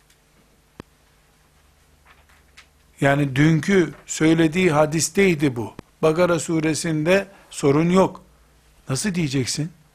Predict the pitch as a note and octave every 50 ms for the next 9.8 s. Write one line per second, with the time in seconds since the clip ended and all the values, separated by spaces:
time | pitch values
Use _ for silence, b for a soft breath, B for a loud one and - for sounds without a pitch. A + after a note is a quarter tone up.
0 | _ _ _ _ _ _ _ _ _ _ _ _ _ _ _ _ B B B B
1 | B B B B B B _ - C3 B2+ D3 E3+ F3+ F3 D#3+ - F#3+ E3+ D3 C3
2 | b b b b b b b b b D#3+ G3 G#3 - - - G3 F3+ E3 E3 D#3+
3 | - - F3+ G3+ A3+ A3+ B3 A#3+ - _ _ _ _ E3 F#3 E3 D#3 E3+ - -
4 | - E3 C#3 - F#3 E3+ D#3+ C#3+ - - E3 F#3 F#3+ - D#3+ C3+ - - D3 C3
5 | A#2 G#2 G2 F2+ F2+ F#2 E2+ - - - _ _ _ _ _ _ - - - -
6 | F3 E3+ G#3+ G#3+ F#3+ F#3 F#3 F#3 G#3 G3+ G3+ G3 - F3+ E3 D#3 E3 G3 G#3+ A3
7 | - B B B B B B B B B B B B B - F3 F3+ - - G#3+
8 | G3 - A#3+ A3+ G#3 - - B3 - A#3 A#3 F#3+ G#3+ G#3 G3+ G#3 G3 E3+ F#3+ -
9 | - _ - - - - - - G3 F#3 E3 G3 F#3+ F#3 F#3+ G#3